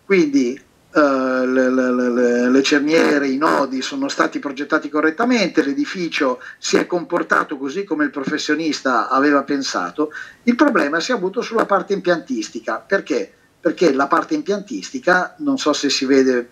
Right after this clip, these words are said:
mm, chiaramente, lo vedrete nelle slide, nelle, nella documentazione che vi verrà consegnata, si è avuto una disconnessione fra due componenti di impianto, una verticale e una orizzontale, qua in alto,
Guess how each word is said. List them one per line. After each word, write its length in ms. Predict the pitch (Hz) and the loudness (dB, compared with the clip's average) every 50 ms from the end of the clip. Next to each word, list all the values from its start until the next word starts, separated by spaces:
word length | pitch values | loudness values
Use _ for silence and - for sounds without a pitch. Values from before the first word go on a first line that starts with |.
| - 131 | -12 -12
mm, 180 | 120 117 113 110 107 107 | -12 -12 -12 -16 -14 -4
chiaramente, 560 | - - 123 120 120 117 113 107 101 98 - | 0 2 2 2 2 0 0 -4 -4 -6 -4
lo 80 | 107 104 | -4 -2
vedrete 340 | 104 104 113 117 110 - 113 | -2 0 0 -2 -2 -2 -6
nelle 240 | 110 110 110 110 | -4 -2 0 0
slide, 600 | 110 104 110 117 107 107 104 98 95 - 101 98 - | 0 2 2 2 2 2 0 0 -2 -2 -4 -4 -4
nelle, 380 | 117 110 113 110 107 101 98 - - - - _ _ _ _ _ _ | -4 -2 0 0 0 0 -2 -6 -14 -20 -20 _ _ _ _ _ _
nella 180 | _ - 123 120 | _ 2 2 2
documentazione 680 | 120 131 131 131 135 131 - 135 120 - - 135 120 113 | 2 2 2 4 4 4 4 2 0 2 0 0 0 0
che 140 | 107 - 107 | -6 -6 -4
vi 100 | 107 110 | -4 0
verrà 240 | 107 120 120 120 120 | 2 2 2 2 0
consegnata, 720 | - 131 123 - - 131 113 107 95 92 92 - 139 135 135 - - - - - - _ | -2 -4 -6 -4 -4 -4 -4 -4 -6 -8 -4 -4 -4 -4 -4 -8 -16 -18 -18 -20 -20 _
si 160 | - - - | -2 0 0
è 40 | - | 0
avuto 300 | 240 220 185 160 - 160 | 2 0 -2 2 2 2
una 140 | 156 - | 2 2
disconnessione 1300 | - 202 208 - - - - 247 226 226 220 214 - - - - 160 147 123 110 110 127 147 165 185 214 - _ | 0 -2 -6 -6 -6 -4 -2 -2 0 0 0 -2 -2 -2 0 2 2 2 2 0 -2 -4 -4 -4 -4 -8 -14 _
fra 200 | - - 202 190 | -6 -2 -2 -2
due 220 | 175 190 226 226 | 0 0 -2 -2
componenti 640 | 220 214 208 - - 185 170 170 170 160 - 175 | 0 -2 -4 0 0 0 0 0 -2 0 -2 0
di 80 | 160 160 | 2 2
impianto, 520 | 160 135 - 139 120 117 113 117 - - | 0 2 0 0 2 2 0 -2 -4 -2
una 140 | 151 160 156 | 0 2 2
verticale 600 | 151 156 160 147 - 160 156 - 165 165 165 160 | 4 2 2 2 0 -4 0 0 0 0 2 2
e 20 | 160 | 2
una 160 | 151 147 139 | 2 2 2
orizzontale, 840 | 135 135 135 117 127 135 123 - - 143 113 101 101 110 107 - _ | 2 0 0 0 0 -2 -2 -2 0 0 0 2 0 -2 -6 -8 _
qua 120 | - 113 | -2 -2
in 140 | 120 117 104 | 0 0 0
alto, 400 | 90 82 80 - - - 98 - | -4 -6 -6 -8 -8 -10 -10 -10